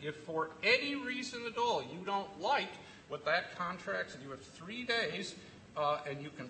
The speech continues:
pull out. There's, uh, there's no, uh, penalty. There's no, there's no breach. The contract is invalid. Uh, uh, why? Because, uh, uh, what it's saying is we want to make sure that you,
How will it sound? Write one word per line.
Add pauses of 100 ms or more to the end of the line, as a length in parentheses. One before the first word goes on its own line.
pull
out.
There's, (100)
uh,
there's
no, (160)
uh,
penalty.
There's
no, (100)
there's
no
breach.
The
contract
is
invalid. (640)
Uh,
uh,
why?
Because, (100)
uh,
uh, (140)
what
it's
saying
is
we
want
to
make
sure (360)
that
you,